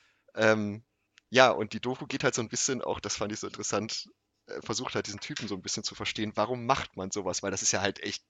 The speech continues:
äh, logisch nicht erklärbar. Und in der Doku wird der einmal untersucht, also die machen so einen Gehirncheck von dem. Und dabei kam halt raus, dass der eine sehr klein ausgeprägte Amygdala hat. Oder Amygdala. Ne, das ist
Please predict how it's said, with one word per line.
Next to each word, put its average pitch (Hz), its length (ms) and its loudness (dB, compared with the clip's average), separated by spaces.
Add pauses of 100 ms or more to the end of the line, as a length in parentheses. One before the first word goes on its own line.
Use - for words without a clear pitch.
(140)
äh, 80 640 -20 (100)
logisch 104 380 -4
nicht 107 220 -8
erklärbar. 95 480 -4 (580)
Und 107 280 0 (180)
in 117 60 -6
der 120 100 8
Doku 117 340 -2
wird 139 200 -2
der 110 100 2
einmal 113 200 4
untersucht, 104 600 -4
also - 140 -4
die 104 80 -6
machen 107 240 -4
so 107 80 -4
einen 101 80 -6
Gehirncheck - 580 -2
von 92 160 -8
dem. 117 240 -6 (460)
Und 101 160 -4
dabei 117 180 4
kam 127 220 2
halt 117 180 0
raus, 135 300 0 (260)
dass - 180 -4
der 113 140 0
eine 110 180 0
sehr 135 540 2
klein 127 340 2
ausgeprägte 127 840 -2
Amygdala 104 720 0
hat. - 300 -6 (360)
Oder 101 200 -2
Amygdala. 101 760 -2 (300)
Ne, 123 120 0
das 120 200 -2
ist - 340 0